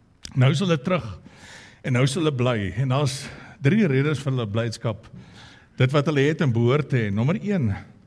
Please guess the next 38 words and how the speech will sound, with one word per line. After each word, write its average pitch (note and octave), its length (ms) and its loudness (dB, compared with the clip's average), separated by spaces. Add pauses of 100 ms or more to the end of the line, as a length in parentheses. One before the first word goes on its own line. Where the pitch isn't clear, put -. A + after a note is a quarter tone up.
(600)
die F3+ 120 0
vreugde A#3 400 0
wat G#3 160 -2
hulle C#3 120 2 (100)
het, C3 180 -6 (800)
dat C3+ 200 2
hulle D3+ 200 2
die C3+ 120 2
mag D3+ 560 0
en C#3 160 2
die B2+ 120 -2
krag G3+ 400 -2
en D#3 80 -6
die B2 80 0
autoriteit A#2+ 720 0 (400)
oor C3 160 2
die G#2+ 160 0
ryk A#2+ 320 -4
van A2+ 160 -4
Satan G#2+ 480 -6
het. - 320 -20 (1900)
En D3+ 140 2
die C#3 80 6
Here A#2+ 160 2
vir C3 180 2
hulle A#2 160 2
bevoeg A2+ 380 -2
gegee B2 180 -2
het. - 80 -6
Vers E3 240 0
sewentien, E3 480 2
tweeënsewentig E3+ 560 0
het - 80 -4
vol F#3 240 -2
blydskap C3 560 -2
teruggekom B2 540 -2
en G2 80 -10
gesê, A2+ 400 -2